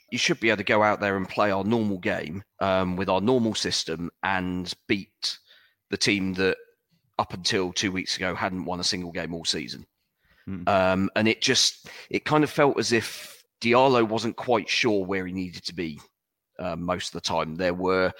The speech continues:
Speaker 1: I mean, while, like, when he got on the ball, he, he was neat and tidy and, um, did a lot of very good things. It felt as if, like, him and a couple of other players seemed to be kind of getting in each other's way at, at times.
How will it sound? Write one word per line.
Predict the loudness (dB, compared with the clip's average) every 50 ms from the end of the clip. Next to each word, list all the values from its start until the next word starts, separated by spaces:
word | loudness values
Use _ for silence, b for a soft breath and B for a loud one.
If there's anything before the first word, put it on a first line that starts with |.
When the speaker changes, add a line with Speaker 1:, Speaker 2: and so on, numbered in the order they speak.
| B B B
Speaker 1:
I | 0
mean, | 2 4
while, | 6 6 6 6 4 2 0 -6 _ -2
like, | 0 0 2 2
when | 2 2 2
he | 4
got | 4 4 4 4
on | 4 2 0
the | 0
ball, | -2 -4 -4 -4 -4
he, | -4 -6 -6 -8 -10 _ _ -6
he | -6 -4 -4
was | -4 -6 -6 -4
neat | -4 -4 -4
and | -4 -4
tidy | -2 0 2 2 0 0 -2 -2 -2
and, | -2 -4 -4 -6 -6 -6 -4
um, | -2 -2 -2 -2 -2 -4 -6 -6 -6 -4
did | -2 -2 -2
a | -2
lot | -2 -2 -4 -4
of | -4
very | -4 -4 -4 -4
good | -8 -10 -10
things. | -4 -2 0 0 0 -2 -8 -10 -6 -6 -6 -6 -6 _ -4
It | -4 -4 -2
felt | 0 2 2 2 2 0
as | 0 0 0
if, | 0 0 -2 -6 -14 -18 -20 -18 _ -2
like, | -2 -2 0
him | 2 2 2 4
and | 4 2 2 0
a | -4 _ _ _ _ -4
couple | -4 -4 -2 -2
of | -2
other | 0 0 0
players | -2 0 0 0 0 0
seemed | -2 -2 -4 -4
to | -6
be | -8
kind | -2 0 0 0 0
of | -2
getting | -4 -2 -2 -2
in | -2 -4
each | -2 -2 -2
other's | -2 -2 -4 -4 -2
way | 0 0 0 -2 -6
at, | -8 _ _ _ _ _
at | -12 -10 -8 -6
times. | -4 -4 -4 -4 -6 -8 -6 -6 -6 -6